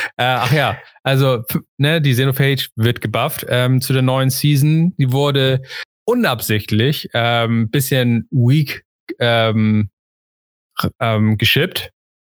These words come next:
ne? Ähm, ich weiß auch nicht, wa-, was diese Wortwahl von denen soll. Natürlich war das unabsichtlich, weil, ne,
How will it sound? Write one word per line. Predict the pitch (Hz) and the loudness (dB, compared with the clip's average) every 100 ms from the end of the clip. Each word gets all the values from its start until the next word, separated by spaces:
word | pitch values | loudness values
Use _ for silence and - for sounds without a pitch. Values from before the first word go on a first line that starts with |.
| _ - | _ -2
ne? | 123 151 185 - - - - - | 0 0 -4 -4 -2 -2 -6 -8
Ähm, | - 120 120 120 117 113 | -2 0 2 0 0 0
ich | 110 - | 0 0
weiß | 123 | 0
auch | 120 | 2
nicht, | 123 113 - - 120 131 - - _ _ _ _ - | 2 0 -2 -2 2 2 0 -4 _ _ _ _ -6
wa-, | 120 117 110 - | -2 0 0 -2
was | 113 - | -2 0
diese | - 113 110 | 0 2 2
Wortwahl | 117 120 127 127 | 0 0 0 0
von | 131 123 | 2 2
denen | 131 131 | 2 2
soll. | 123 131 135 | 2 0 0
Natürlich | 123 110 131 135 131 | 0 2 4 4 2
war | 131 | 0
das | 131 - | 0 0
unabsichtlich, | 131 131 135 127 143 135 117 | -2 0 0 0 0 0 0
weil, | 110 107 117 | 2 2 0
ne, | 113 120 127 127 | 0 0 0 0